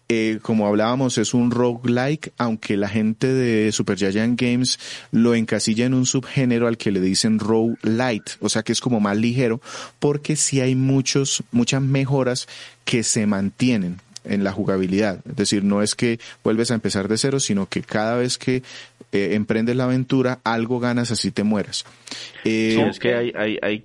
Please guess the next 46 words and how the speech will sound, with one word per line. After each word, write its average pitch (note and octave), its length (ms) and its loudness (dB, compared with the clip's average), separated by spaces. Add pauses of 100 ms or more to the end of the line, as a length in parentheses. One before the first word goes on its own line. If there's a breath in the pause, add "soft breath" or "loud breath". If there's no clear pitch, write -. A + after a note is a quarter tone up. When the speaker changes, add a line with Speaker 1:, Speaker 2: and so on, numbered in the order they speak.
Speaker 2:
hay G#2 140 -2
como A2+ 280 -2
varias G2+ 320 -2
ramas. G#2+ 680 -4
Están - 360 -4
los G#2 160 -4
puristas A2 720 -4
del G#2 160 -4
género G#2 540 -4
que - 120 -6
dicen, E2+ 600 -6
"No, D#3 160 -2
usted A2+ 300 -4
se C#3 100 -6
murió", A#2+ 460 -4
entonces A2 720 -6
como F#2+ 200 -4
si F#2 120 -8
hubiera G#2+ 260 -2
aparecido G#2+ 460 -4
Game A2+ 200 -4
Over A#2 220 -2
y G#2+ 80 -4
empiece F2+ 380 -8
de G2+ 80 -4
nuevo F2+ 260 -2
como F#2 160 -6
si - 80 -16
fuera F2+ 180 -4
un G2+ 60 -6
juego G#2 240 -4
de G#2 60 -4
Nintendo, G#2 640 -4
de D2+ 120 -2
esos F#2+ 200 -6
de, E2+ 200 -4
de - 80 -12
Speaker 1:
Correcto, G#2 440 0
Speaker 2:
nes, F#2 140 -2
Speaker 1:
de G#2 80 2
una A#2+ 260 2
vida. C3 220 2
Speaker 2:
de G#2 80 2
los G#2 120 0
años G#2+ 280 -2
ochenta. A#2 720 -4